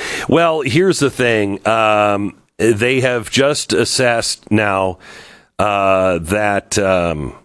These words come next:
the United States causes one point eight trillion dollars of losses because of our greenhouse gas emissions,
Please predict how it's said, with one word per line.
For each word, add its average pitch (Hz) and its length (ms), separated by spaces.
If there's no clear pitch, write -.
the 104 160
United 123 460
States 104 680
causes 135 500
one 135 280
point 147 280
eight 131 180
trillion 147 600
dollars 113 600
of 98 500
losses 104 760
because 120 720
of 104 280
our 98 200
greenhouse 107 580
gas 107 540
emissions, 87 640